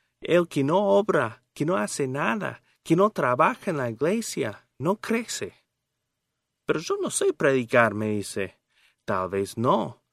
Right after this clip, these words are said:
pero quizás sepa ayudar a los necesitados, tal vez sepa enseñar a los niños, animar a otros, o hacer cualquier otro trabajo que haga falta.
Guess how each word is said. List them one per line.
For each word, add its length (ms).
pero 160
quizás 520
sepa 520
ayudar 720
a 80
los 160
necesitados, 1080
tal 200
vez 180
sepa 420
enseñar 720
a 60
los 160
niños, 800
animar 600
a 80
otros, 720
o 120
hacer 300
cualquier 460
otro 280
trabajo 580
que 180
haga 260
falta. 640